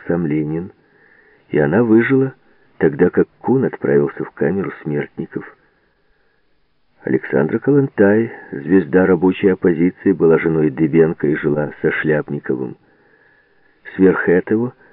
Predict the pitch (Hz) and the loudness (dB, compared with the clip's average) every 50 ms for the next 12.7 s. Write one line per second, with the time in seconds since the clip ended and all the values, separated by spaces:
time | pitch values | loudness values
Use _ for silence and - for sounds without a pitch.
0 | - - _ _ _ - - 87 - - 82 82 - - 87 85 85 80 - - | -20 -20 _ _ _ -4 -2 -2 2 2 2 2 4 4 4 4 4 2 0 0
1 | 90 82 80 78 - - - 82 82 82 80 82 78 78 78 80 78 78 76 76 | 2 2 2 2 0 -2 -4 -2 0 2 2 2 2 2 0 0 0 0 -2 -2
2 | 73 - - - - - 80 73 76 73 76 78 98 113 - _ - - - _ | -4 -6 -10 -16 -6 -2 0 0 2 0 0 -2 -2 -6 -8 _ -20 -20 -20 _
3 | _ _ _ _ _ _ _ - - 67 67 69 - - - 71 71 76 - - | _ _ _ _ _ _ _ -8 -6 -6 -6 -6 -8 -6 -4 -4 -4 -4 -4 -4
4 | - 73 73 - 78 80 82 87 - - - 101 120 131 - - - 65 64 69 | -6 -6 -6 -4 -6 -6 -6 -6 -8 -8 -6 -6 -6 -6 -8 -8 -10 -8 -8 -4
5 | 69 76 71 71 67 - 67 65 - - - - - 65 - 67 69 69 - 71 | -2 0 0 0 -2 -6 -10 -12 -12 -14 -8 -6 -6 -4 -2 -2 -4 -2 -2 -4
6 | 71 - - - - 60 60 - 71 67 - - 71 65 64 - 82 80 80 76 | -8 -8 -10 -10 -10 -8 -6 -4 -6 -6 -4 -6 -6 -6 -6 -6 -8 -6 -6 -6
7 | 76 85 - - 104 110 120 120 107 98 _ _ _ _ _ _ _ _ _ _ | -8 -8 -8 -6 -8 -6 -6 -8 -10 -12 _ _ _ _ _ _ _ _ _ _
8 | _ _ _ _ _ _ _ _ _ _ _ _ _ _ _ _ _ _ _ _ | _ _ _ _ _ _ _ _ _ _ _ _ _ _ _ _ _ _ _ _
9 | _ - 60 64 - - 78 78 - 82 76 76 76 73 - 82 85 80 92 87 | _ -12 -12 -10 -4 -2 -2 0 0 0 -2 -2 -4 -6 -4 -4 -4 -2 0 -2
10 | 78 - - - - 71 71 71 69 - - 73 71 67 - - 71 67 - - | -2 -2 -4 -6 -4 -2 -2 -4 -6 -8 -6 -6 -6 -4 -2 -2 -4 -4 -2 -6
11 | 71 67 67 - - - 73 73 82 104 113 - - 127 120 71 62 - - - | -4 -4 -4 -6 -6 -4 -2 -2 0 0 -2 -4 -4 -4 -4 -4 -6 -6 -6 -8
12 | 58 62 - - - - - - - - - - 135 | -8 -8 -12 -12 -10 -10 -12 -12 -12 -12 -12 -12 -12